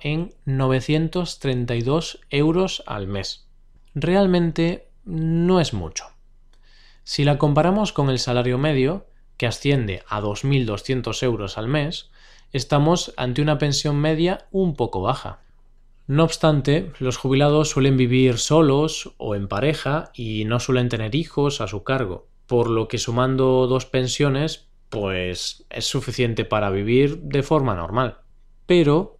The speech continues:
también tengo que hablar sobre la importancia de los pensionistas o de los abuelos en una familia, sobre todo en los años posteriores a la crisis. Después de la crisis,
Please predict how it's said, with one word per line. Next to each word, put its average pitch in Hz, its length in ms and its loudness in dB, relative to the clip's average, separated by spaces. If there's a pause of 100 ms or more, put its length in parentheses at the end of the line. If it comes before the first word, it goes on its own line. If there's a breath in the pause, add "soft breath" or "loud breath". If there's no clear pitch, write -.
también 156 540 2
tengo 175 260 2
que - 80 -2
hablar 143 320 2
sobre 127 320 -2
la 123 80 2
importancia 143 840 0
de 113 160 -2
los 110 160 -4
pensionistas 120 1080 -4 (240 soft breath)
o 110 160 -4
de 110 100 -4
los 110 180 -4
abuelos 143 600 2
en 104 120 -6
una 123 180 -2
familia, 123 600 -4 (460 soft breath)
sobre 143 280 2
todo 185 520 2
en 135 180 -2
los 135 160 -2
años 165 260 -2
posteriores 135 720 -2
a 123 60 -6
la 90 160 -8
crisis. - 460 -8 (460)
Después 123 480 -2
de 180 80 4
la 156 160 4
crisis, 147 760 -2